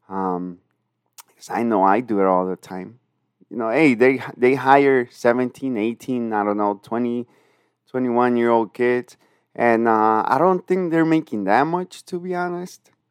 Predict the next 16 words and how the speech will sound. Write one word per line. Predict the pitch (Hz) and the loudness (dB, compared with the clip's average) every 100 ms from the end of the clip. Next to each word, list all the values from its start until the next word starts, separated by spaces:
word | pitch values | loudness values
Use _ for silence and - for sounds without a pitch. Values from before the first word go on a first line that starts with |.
| _ _ - | _ _ -4
How | |
much | 156 175 - | -2 -2 -4
can, | 170 160 135 - 160 | -6 -4 -6 -8 -18
how | 170 | -12
much | 190 - | -10 -6
can | 190 175 | -4 0
the, | 139 131 - - _ _ _ | 0 0 -6 -20 _ _ _
you | 131 143 | -4 -2
know, | 143 143 | 0 0
they | 131 131 | 0 0
actually | 135 - 147 131 | -4 -4 -6 -6
pay | 104 117 | -4 -4
you? | 123 107 101 | -2 0 2
I | 104 | 0
think | - 135 127 | -2 -4 -4
they, | 110 | -4